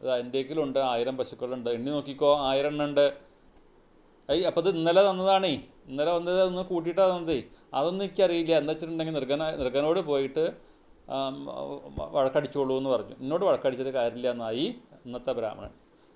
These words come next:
"എന്നൊരു കാര്യം ചെയ്യാം, താനും വരിക, നമുക്ക് രണ്ടുപേർക്കും പോയിട്ട് രാജ-, ചോദിക്കുക, നൃഗനോട് ചോദിക്കുക, എന്താ ചെ-, പറഞ്ഞിട്ട് നോക്കുക" എന്ന് പറഞ്ഞ് രണ്ടുപേരും അവിടേക്ക് എത്തി.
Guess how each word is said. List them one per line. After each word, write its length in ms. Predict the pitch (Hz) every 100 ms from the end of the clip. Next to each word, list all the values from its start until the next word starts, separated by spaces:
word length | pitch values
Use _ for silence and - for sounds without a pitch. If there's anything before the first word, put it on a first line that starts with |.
| _ _ _
"എന്നൊരു 180 | 156 175
കാര്യം 240 | 185 175 170
ചെയ്യാം, 140 | 175
താനും 280 | 170 156 180
വരിക, 220 | 170 160
നമുക്ക് 380 | 143 - 147 151
രണ്ടുപേർക്കും 400 | 151 160 170 165
പോയിട്ട് 320 | 160 151 156
രാജ-, 380 | 151 135 135 -
ചോദിക്കുക, 420 | 139 135 139 131 - -
നൃഗനോട് 380 | - 135 143 151
ചോദിക്കുക, 380 | 147 123 139 110 -
എന്താ 360 | 123 131 139 131 - - - -
ചെ-, 200 | 139 123
പറഞ്ഞിട്ട് 480 | 127 123 127 143 147 - 123
നോക്കുക" 280 | 120 120
എന്ന് 120 | 131 131
പറഞ്ഞ് 140 | 117
രണ്ടുപേരും 320 | 117 135 123
അവിടേക്ക് 220 | 117 -
എത്തി. 260 | 113 - 110